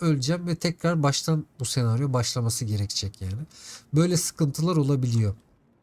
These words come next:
Çağırıyoruz asansörü. Şimdi buradan da şeye geçmemiz gerekiyor. Yine hangar tarafına geçmemiz gerekiyor. Daha bitmedi yani.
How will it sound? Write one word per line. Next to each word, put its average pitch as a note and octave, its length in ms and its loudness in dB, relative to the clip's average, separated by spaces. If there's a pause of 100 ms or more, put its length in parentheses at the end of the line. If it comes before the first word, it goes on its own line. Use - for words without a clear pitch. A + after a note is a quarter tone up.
(840)
Çağırıyoruz C3 520 2
asansörü. B2 600 -4 (280)
Şimdi C#3 260 0
buradan G3 340 0
da A3+ 80 2
şeye F#3+ 240 2
geçmemiz A#2 520 0
gerekiyor. G2 500 -4 (520)
Yine D#3+ 220 4
hangar C#3 460 2
tarafına C#3+ 460 0
geçmemiz G#2+ 500 -2
gerekiyor. G2+ 420 -6
Daha B2 220 0
bitmedi A#2 360 -2
yani. G2 200 -2